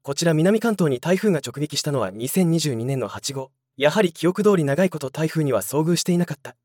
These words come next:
以前のように台風が届かなくなったのも異常気象の影響なのだろうか。台風がダメならスコールで構わないので何卒。朝食。カレーライス。半端に余っていた冷凍麦ご飯と白ご飯でカレー。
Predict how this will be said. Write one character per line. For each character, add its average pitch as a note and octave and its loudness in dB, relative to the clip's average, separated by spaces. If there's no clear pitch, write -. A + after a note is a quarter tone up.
以 G3+ -4
前 B3 6
の F#3+ 2
よ E3 2
う E3+ 2
に C#3+ 0
台 F3 0
風 G#3 0
が E3 0
届 C#3+ -4
か G3 2
な F3 0
く - -6
な C#3 -2
っ - -20
た C3+ -6
の A#2 -4
も G2+ -8
異 E2+ -8
常 G3+ 2
気 - -2
象 G3+ 2
の C#3+ 0
影 A#2+ 0
響 E3 -2
な F3 2
の E3+ 0
だ C3+ -4
ろ A2+ -4
う - -14
か。 - -16
台 G#3 4
風 A#3+ 2
が E3+ 2
ダ C3 0
メ D3+ 2
な D3+ 0
ら G#2+ 0
ス - -8
コ G3+ 2
ー G#3 4
ル F3 2
で C3 -2
構 C3+ -4
わ D#3+ 2
な D3+ 0
い C3 -2
の A2 -2
で F#2 -6
何 C3 0
卒。 F3 -8
朝 D3+ 0
食。 - -6
カ E3 -4
レ G3+ 6
ー G#3+ 4
ラ G#3+ 2
イ F#3+ 0
ス。 - -10
半 F3 2
端 A3 2
に A3 4
余 G#3+ 2
っ - -16
て F3+ 2
い D#3+ -2
た A#2+ -2
冷 A#2+ 2
凍 E3 0
麦 D#3+ 2
ご F3 0
飯 D#3+ -2
と G#2+ -6
白 D#3+ 0
ご G#3 2
飯 F#3+ 2
で G#2+ -6
カ - -16
レ G2 -12
ー。 A#2 -14